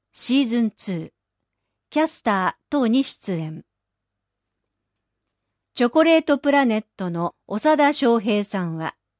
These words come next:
千九百八十年生まれ、京都府出身。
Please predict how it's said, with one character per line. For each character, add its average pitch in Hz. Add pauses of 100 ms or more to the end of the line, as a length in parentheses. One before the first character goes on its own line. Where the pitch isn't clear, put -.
(140)
千 320
九 262
百 226
八 208
十 277
年 240
生 214
ま 190
れ、 156 (400)
京 311
都 311
府 196
出 -
身。 160